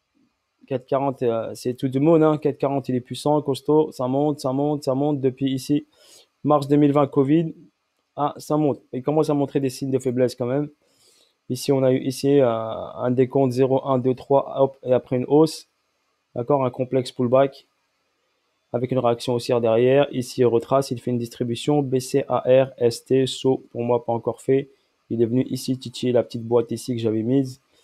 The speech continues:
D'accord, il est venu la titiller, il a réagi. Il est revenu la titiller une deuxième fois, il a réagi.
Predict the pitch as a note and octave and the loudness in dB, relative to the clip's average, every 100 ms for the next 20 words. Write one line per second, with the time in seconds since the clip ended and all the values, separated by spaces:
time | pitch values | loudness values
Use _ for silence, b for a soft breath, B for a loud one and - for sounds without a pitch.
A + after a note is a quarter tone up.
0 | _ _ _ _ _ - B2+ A#2+ C#3+ D3 | _ _ _ _ _ -4 -4 2 2 2
1 | C3 B2+ B2+ A#2+ A#2+ A#2+ B2 C3 - A#2+ | 2 0 2 -2 -4 -8 -4 -2 -2 -2
2 | A#2 A#2 A2+ A2+ C3+ C#3 C3 A#2+ B2+ C3 | 0 2 0 0 -2 0 0 2 0 0
3 | B2+ - - B2+ B2 A#2+ A2+ A2 G#2+ C#3 | 0 -2 -8 -4 -4 -4 -4 -6 -2 0
4 | C#3 - C3 B2 B2 B2 A#2 A2+ | 0 -2 0 2 4 0 -4 -12